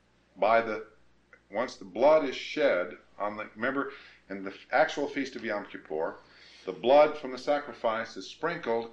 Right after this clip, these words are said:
on the Ark of the Covenant. When the blood hits the Ark, the Zohar hits, like,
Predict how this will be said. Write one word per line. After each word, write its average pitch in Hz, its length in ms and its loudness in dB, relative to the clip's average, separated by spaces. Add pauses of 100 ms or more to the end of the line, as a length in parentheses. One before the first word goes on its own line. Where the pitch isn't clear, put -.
(120)
on 151 340 0
the 143 140 -2
Ark 147 320 -2
of 135 60 -8
the 147 60 -6
Covenant. 156 440 -6 (2250)
When 107 160 -4
the 104 60 -2
blood 156 460 4 (280)
hits - 380 -6
the 131 180 -4
Ark, 123 560 2
the 110 100 -4
Zohar 107 800 2 (640)
hits, - 400 -4
like, 95 280 -4